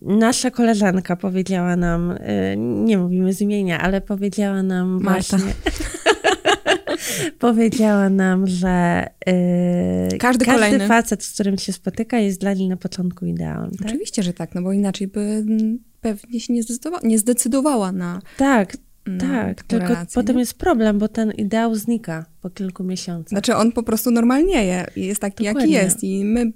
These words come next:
Speaker 2: mm, przestajemy może, te motylki przestają nam zagłuszać jakby tę normalność, w sensie te motylki w brzuchu.
Speaker 1: Czyli czasem jednak te wymagania cały czas dochodzą do głosu i mamy z nim problem.
Speaker 2: Oczywiście, że tak, ale,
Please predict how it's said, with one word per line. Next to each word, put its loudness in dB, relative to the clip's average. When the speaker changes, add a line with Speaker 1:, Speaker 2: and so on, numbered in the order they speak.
Speaker 2:
mm, 0
przestajemy -4
może, -4
te -8
motylki -2
przestają -6
nam -2
zagłuszać -6
jakby -12
tę -10
normalność, -4
w -14
sensie -10
te -8
motylki -6
w -8
brzuchu. -12
Speaker 1:
Czyli 2
czasem 0
jednak -2
te 0
wymagania -2
cały 2
czas 2
dochodzą 0
do -2
głosu -6
i -2
mamy -2
z -10
nim -4
problem. -4
Speaker 2:
Oczywiście, -2
że 0
tak, -4
ale, -2